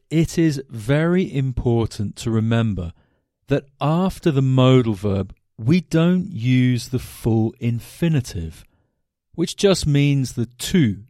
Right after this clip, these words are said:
infinitive of the verb. So we can say, "I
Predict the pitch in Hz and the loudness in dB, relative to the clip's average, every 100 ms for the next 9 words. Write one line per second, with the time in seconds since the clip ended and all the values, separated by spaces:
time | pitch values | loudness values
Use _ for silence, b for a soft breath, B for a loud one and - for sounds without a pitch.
0 | _ 101 95 - 92 90 - 82 82 - | _ -8 -6 -6 -6 -6 -8 -10 -12 -6
1 | 101 92 92 95 123 92 90 - _ _ | -4 -4 -8 0 0 0 -6 -14 _ _
2 | _ _ _ _ _ _ _ - 185 165 | _ _ _ _ _ _ _ -2 2 6
3 | 160 - 135 123 135 123 117 117 - _ | 4 4 -4 -2 0 2 2 -2 -4 _
4 | _ _ - 120 139 143 | _ _ -2 0 2 0